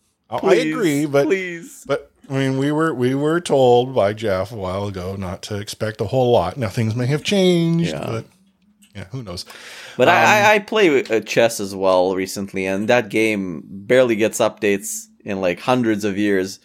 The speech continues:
Speaker 2: so I'm good with Overwatch. <laughs>
Speaker 1: Um, I actually have a question for you. Did you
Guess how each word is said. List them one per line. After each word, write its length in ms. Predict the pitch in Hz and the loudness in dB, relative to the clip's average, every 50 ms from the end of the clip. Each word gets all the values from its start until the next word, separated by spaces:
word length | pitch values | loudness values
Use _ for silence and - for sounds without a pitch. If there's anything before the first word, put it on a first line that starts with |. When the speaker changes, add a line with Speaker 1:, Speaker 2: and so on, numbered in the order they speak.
| _ - - - _ _ | _ -20 -20 -20 _ _
Speaker 2:
so 520 | - - - 107 107 101 95 90 87 76 | -12 -4 0 4 4 4 4 4 2 2
I'm 240 | 73 107 107 104 95 | 0 0 -2 -2 -2
good 160 | 101 95 - | -2 -2 -2
with 120 | - 90 - | -4 -4 -4
Overwatch. 720 | 82 80 76 76 78 73 62 57 - - - - - - - - | -2 -2 -2 0 0 0 0 -2 -2 0 0 0 0 -2 -4 -12
<laughs> 40 | _ _ _ _ _ _ _ _ _ - - - - - 262 247 214 - | _ _ _ _ _ _ _ _ _ -10 -8 -8 -10 -12 -10 -12 -6 0
Speaker 1:
Um, 300 | 143 131 131 131 131 - - - - _ _ _ _ _ _ _ _ _ _ _ _ | 2 4 4 4 0 -4 -12 -20 -20 _ _ _ _ _ _ _ _ _ _ _ _
I 80 | - 160 | -2 -2
actually 200 | 214 - - - 190 | 0 0 0 0 -2
have 100 | 156 127 | -2 -2
a 40 | 120 | 0
question 340 | - 127 120 - 143 117 | 0 0 0 2 0 -4
for 200 | - - 87 76 | -4 -4 -6 -6
you. 120 | 69 71 - - _ _ _ - | -6 -8 -10 -14 _ _ _ -12
Did 160 | - 123 - | -8 -6 -4
you 140 | 202 220 220 | -4 -6 -8